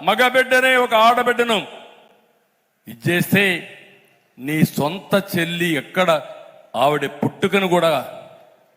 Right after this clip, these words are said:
నీచంగా చిత్రీకరిస్తా ఉంటే నీ తల్లికి అవమానం కాదా? నీ కన్న తల్లికి అవమానం కాదా? కనీసం కండెమ్ చేశారా మీరు? సరే, నన్ను తిట్టాడు, పవన్ కళ్యాణ్ తిట్టాడు,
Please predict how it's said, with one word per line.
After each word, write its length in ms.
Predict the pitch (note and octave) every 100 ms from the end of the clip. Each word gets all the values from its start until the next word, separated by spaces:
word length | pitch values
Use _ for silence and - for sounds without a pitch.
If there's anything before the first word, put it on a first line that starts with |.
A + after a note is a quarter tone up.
| -
నీచంగా 480 | C#3+ F3 F3 E3 D#3+
చిత్రీకరిస్తా 840 | - C#3 D3 D3 - A#2+ - A#2
ఉంటే 640 | C3 A#2+ E3 D3+ - - - _ _ _ _ _ _
నీ 100 | A#2
తల్లికి 440 | - A#2 C3+ D#3+ C3
అవమానం 400 | C3 C3+ B2+ A2
కాదా? 360 | A#2 A#2 D#3+ - - - - _ _ _ _ _ -
నీ 120 | D3+
కన్న 340 | - C3 D#3+
తల్లికి 400 | F#3+ F#3 F3 E3+
అవమానం 400 | C3+ C#3 C#3+ C#3
కాదా? 400 | B2+ B2+ B2 D3+ - - - _ _ _ _ _ _ _ _
కనీసం 640 | G3 B3 D4 C#4 A#3 F3 A2+ - - - _ _
కండెమ్ 360 | E3+ F#3 A3+ G#3+
చేశారా 400 | F#3+ - F3+ F3
మీరు? 260 | F3+ A3+ - - _ _ _ _ _ _ _ _ _ _ _ _ -
సరే, 500 | G#3 G#3 D#3 - - -
నన్ను 220 | A#2 D3 D#3+
తిట్టాడు, 440 | D#3 - E3+ E3 D#3+ - - - _ _ _ _
పవన్ 240 | C#3+ E3 D#3+
కళ్యాణ్ 340 | E3+ E3 E3
తిట్టాడు, 480 | D#3+ - E3 D#3+